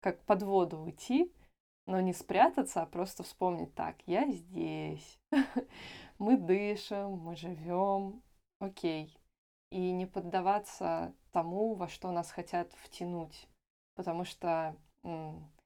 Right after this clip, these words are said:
как я люблю говорить, э, про зло, но я не считаю, что есть добро, зло, всё такое немножко в серых оттенках в мире, но действительно враньё, ложь, э, агрессия и страх —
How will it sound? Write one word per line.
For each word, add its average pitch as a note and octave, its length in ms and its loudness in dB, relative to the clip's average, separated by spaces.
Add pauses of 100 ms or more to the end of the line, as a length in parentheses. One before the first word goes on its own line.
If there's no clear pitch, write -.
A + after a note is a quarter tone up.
(140)
как - 180 -10
я E3 380 -4 (120)
люблю F3 360 -2
говорить, E3+ 580 -2 (160)
э, E3+ 320 -6 (100)
про F#3 160 4
зло, F#3 520 6
но F#3+ 120 -2
я F#3 360 0
не G3 120 -4
считаю, C4+ 280 -2
что C#4 140 -6
есть F3+ 140 -4
добро, F3+ 340 -4
зло, E3+ 540 0
всё F#3 220 -2
такое E3+ 320 -2
немножко E3 400 -8
в - 60 -14
серых - 360 0
оттенках B3+ 580 -2
в F3 40 -10
мире, F3 360 -4 (540)
но F#3 260 2
действительно F3+ 600 -4 (240)
враньё, F#3 500 4
ложь, F3+ 720 2
э, F3 300 -4
агрессия F#3 880 4 (120)
и G#3 60 -2
страх — G3+ 440 4